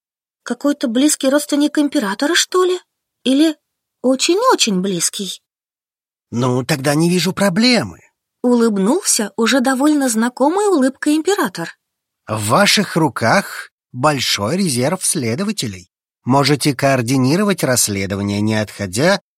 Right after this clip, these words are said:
Speaker 2: далеко от госпожи Аники. Буду ждать ваших отчётов".
Speaker 1: Император встал, и это был сигнал к тому, чтобы нам всем тоже подниматься.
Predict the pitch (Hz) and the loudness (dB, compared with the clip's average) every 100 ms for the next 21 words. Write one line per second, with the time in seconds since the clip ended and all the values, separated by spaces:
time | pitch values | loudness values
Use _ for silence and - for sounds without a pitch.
0 | _ - 131 120 113 - 143 - 127 104 | _ -10 -4 -2 -2 -4 -6 -4 -6 -4
1 | 113 - 95 87 98 120 98 78 73 _ | -6 -6 -8 -8 -8 -8 -12 -16 -18 _
2 | - _ _ _ _ _ _ 107 107 147 | -20 _ _ _ _ _ _ -8 -6 -2
3 | 220 214 175 151 208 - - - - _ | -2 -2 -2 0 0 -2 -6 -8 -10 _
4 | 143 151 143 - 170 - - 185 - - | -2 0 0 -2 -6 -6 -8 -8 -6 -6
5 | 98 82 113 120 - - _ _ _ _ | -6 -10 -14 -14 -16 -20 _ _ _ _
6 | _ _ _ _ _ - 233 233 233 214 | _ _ _ _ _ -2 0 2 2 2
7 | 294 381 403 - 190 151 165 _ _ - | 0 0 -2 -4 -8 -8 -14 _ _ -4
8 | 220 285 370 247 254 247 240 214 302 294 | 0 0 0 0 0 -2 -2 0 0 -2
9 | - 196 294 494 _ _ _ - - - | -2 -2 -2 -4 _ _ _ -14 -8 -4
10 | 277 269 240 302 508 - 330 302 233 220 | 0 2 2 0 -2 -4 -2 0 0 0
11 | 262 294 269 214 165 - 175 | -2 -4 -2 -4 -6 -10 -12